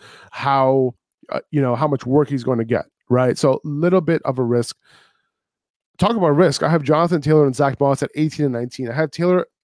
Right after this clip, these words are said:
you know, a little bit, you know, above, like, one spot above him at eighteen. Who knows what's gonna happen here, right? I have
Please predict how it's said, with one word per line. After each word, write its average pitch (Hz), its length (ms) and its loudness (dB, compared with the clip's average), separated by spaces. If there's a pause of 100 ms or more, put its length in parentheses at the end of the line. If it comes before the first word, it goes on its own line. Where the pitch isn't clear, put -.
you 160 100 -2
know, 135 120 -2
a 139 40 0
little 147 180 0
bit, 139 180 -2 (120)
you 151 120 -4
know, 131 140 -2
above, 135 380 -4
like, 131 100 -8
one 143 220 0
spot 131 200 -2
above 123 280 0
him 139 100 2
at 123 160 -2
eighteen. 151 480 2 (960)
Who 190 140 4
knows 143 260 2
what's 127 120 -6
gonna 120 180 0
happen 113 260 -2
here, - 240 -14 (340)
right? 135 260 0
I 139 100 0
have 151 260 0